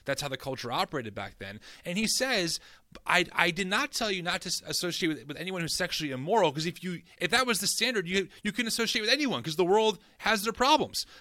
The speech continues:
But judge those in the church and cast those outside of the church who do that. And so it's very clear, in my opinion, you know, and I think personally that the evangelical tr-, tradition I grew up in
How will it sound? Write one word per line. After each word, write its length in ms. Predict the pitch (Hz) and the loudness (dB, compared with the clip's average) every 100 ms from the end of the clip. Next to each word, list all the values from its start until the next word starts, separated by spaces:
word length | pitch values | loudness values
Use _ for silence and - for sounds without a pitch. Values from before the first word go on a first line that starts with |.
| - | 2
But 200 | 208 170 | 4 4
judge 380 | - 226 233 196 | 2 2 2 2
those 220 | 220 220 | 0 0
in 240 | 196 202 | -4 -4
the 80 | 190 | -2
church 440 | - - 247 - - | -2 4 4 2 -4
and 140 | 165 | -2
cast 380 | - 196 196 - | 2 2 2 0
those 200 | 185 175 - | -2 0 0
outside 380 | 160 - 170 | 0 0 0
of 60 | 160 | -2
the 60 | 139 | -4
church 340 | - 196 - | 0 0 -2
who 80 | 143 | -6
do 180 | 113 101 | -6 -6
that. 260 | 95 - - - - - | -8 -14 -20 -20 -18 -8
And 140 | 190 | -4
so 80 | 240 | -2
it's 120 | 220 | -2
very 240 | 185 269 320 | 0 0 -2
clear, 420 | - 190 294 285 | -4 -4 -2 -2
in 120 | 147 | -2
my 140 | 123 113 | -2 -2
opinion, 440 | - 110 104 - - | -4 -6 -8 -14 -8
you 100 | 131 | 0
know, 180 | 139 | 2
and 100 | 160 | 2
I 180 | - 214 | 2 0
think 400 | - 214 196 - | -2 -4 -6 -4
personally 720 | - 214 220 208 151 113 110 - - - - | 0 2 2 0 -4 -4 -6 -10 -20 -10 2
that 240 | 160 139 | 4 4
the 180 | 156 160 | -4 -4
evangelical 440 | 190 180 185 175 | -4 -2 -4 -4
tr-, 160 | 139 - - | -12 -14 -8
tradition 360 | 170 175 165 | -2 -2 -2
I 180 | 139 160 | 0 0
grew 160 | 156 135 | 0 0
up 220 | 165 - | 0 0
in 240 | 131 120 | -2 -4